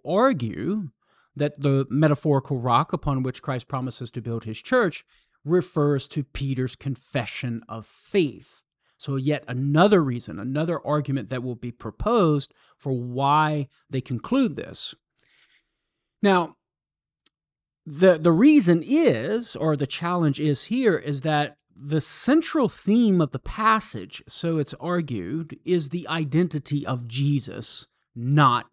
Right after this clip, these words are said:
Peter. And based on that evidence, some Protestants will conclude that the metaphorical rock must be referring to Peter's confession of faith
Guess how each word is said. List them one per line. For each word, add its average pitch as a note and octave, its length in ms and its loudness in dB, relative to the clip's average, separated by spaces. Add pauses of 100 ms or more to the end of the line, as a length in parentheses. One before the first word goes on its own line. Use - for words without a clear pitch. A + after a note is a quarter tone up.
(100)
Peter. G#2+ 600 -4 (840)
And C#3+ 320 -4
based G3 400 0 (140)
on G#3 540 2
that D3 380 -4 (400)
evidence, C#3 680 -6 (200)
some F3 300 -2
Protestants C#3+ 580 0
will C3 120 -8
conclude D#3+ 840 0 (460)
that D#3 340 0
the D3+ 80 0
metaphorical D#3 720 0
rock F#3+ 460 2 (260)
must D#3+ 600 0
be F3+ 140 -4
referring E3 640 -2
to D#3 160 -6
Peter's D#3+ 420 -4
confession C#3 760 -6
of B2+ 140 -10
faith F#3 600 -4